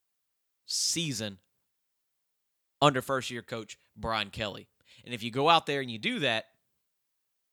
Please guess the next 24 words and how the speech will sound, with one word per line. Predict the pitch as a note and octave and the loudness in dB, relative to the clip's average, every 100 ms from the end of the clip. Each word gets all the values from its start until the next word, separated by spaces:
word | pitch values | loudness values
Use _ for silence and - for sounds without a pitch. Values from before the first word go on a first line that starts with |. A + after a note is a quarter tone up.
| _ | _
the | B2+ | -8
dominoes | A2+ C3+ C#3+ C3+ B2+ B2+ - | 6 8 8 6 -2 -2 0
will | A#2+ | 0
fall | A#2 A#2+ A#2 A2+ | 2 2 2 2
in | A2 G2+ | -2 -10
recruiting. | F#2 - C3+ B2+ A#2 _ - _ | -10 -4 -2 -2 -6 _ -20 _
The | A2+ | 2
players | - B2 A#2+ G#2+ | 2 2 -4 -6
in | A3+ G#2+ | -10 -6
state | - C3+ C3 A#2 | 0 0 0 -4
will | A2 | -8
want | A2 G2 | -8 -10
to | G#2 | -8
now | G#2+ G2+ | -6 -4
stay, | - - C3 - | -4 -4 -6 -8
uh, | G#2 | -12
will | G#2+ A2+ | -10 -6
once | B2+ C3 | -6 -6
again | A#2+ G2+ A#2+ G#2 | -6 -6 -8 -8
want | A2 A#2 | -10 -6
to | A2 | -2
stay | G2+ - D#3 E3+ C3+ | 2 4 6 4 4
in | F#2+ | 0
state. | - - F#2 G2+ | -2 0 -2 -4